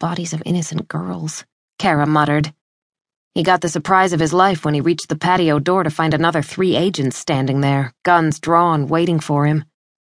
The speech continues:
Meg's smile was nearly feral, but then the mental picture of a broken child bloomed,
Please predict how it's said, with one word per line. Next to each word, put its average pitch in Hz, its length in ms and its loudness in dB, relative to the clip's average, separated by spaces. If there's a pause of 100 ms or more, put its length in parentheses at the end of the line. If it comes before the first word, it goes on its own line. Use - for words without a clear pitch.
(760)
Meg's 214 280 2
smile 202 460 2
was 160 160 0
nearly 175 300 2
feral, 165 560 0 (340)
but - 120 -6
then 190 160 2
the 165 60 2 (120)
mental 165 200 0
picture 165 400 -4
of 147 120 -2
a - 160 -8
broken 160 340 0
child 180 480 0
bloomed, 147 480 -2